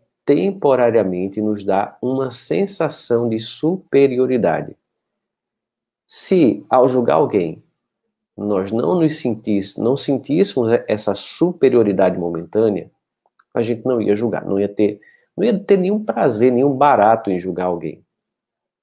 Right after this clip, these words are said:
Então, acompanha, né, a, a, o desenrolar aqui dessa, dessa argumentação. E por que que você sente sensação de inferioridade dentro de você?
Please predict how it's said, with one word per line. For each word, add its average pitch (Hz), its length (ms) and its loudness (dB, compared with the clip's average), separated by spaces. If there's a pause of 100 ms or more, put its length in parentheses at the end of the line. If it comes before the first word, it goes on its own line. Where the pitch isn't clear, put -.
(580)
Então, - 340 -8 (240)
acompanha, 117 680 0 (720)
né, 87 120 -2
a, 92 680 -4
a, - 60 -20 (720)
o 98 60 -6
desenrolar 104 480 4
aqui 104 160 0
dessa, 104 460 2
dessa 107 320 0
argumentação. 110 680 -2 (1600)
E - 100 0
por 285 160 0
que 240 140 4
que 220 100 -6
você 175 240 0
sente 139 380 -2
sensação 139 720 -4
de 120 240 -4
inferioridade 131 1000 2
dentro 95 260 -2
de - 80 -12
você? 92 440 -6